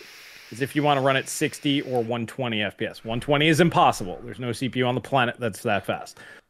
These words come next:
So the goal is sixty F P S. And that is very difficult. Um, for my testing, you're going to need a minimum of a twelve six hundred K.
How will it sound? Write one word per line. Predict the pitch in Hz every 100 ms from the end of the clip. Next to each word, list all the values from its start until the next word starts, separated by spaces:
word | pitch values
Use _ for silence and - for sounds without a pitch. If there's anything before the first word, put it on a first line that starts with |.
| _ -
So | - 120 117 110
the | 113
goal | 113 214 196 180 160
is | 135
sixty | - 151 - 123 107
F | -
P | - 95
S. | - - - _ _ _
And | 110
that | 127
is | 123
very | 120 131 110
difficult. | 104 - 107 85 _ - - 117
Um, | 107 104 101 95 92 -
for | 123
my | 110 147
testing, | 151 170 147 - 156 147 139 117
you're | 120 123
going | 131 127
to | 123
need | 123 120
a |
minimum | 117 156 208 156 147
of | 147 127
a | 120
twelve | - - 123 120
six | 131 113
hundred | 113 107 104 98
K. | - 117 90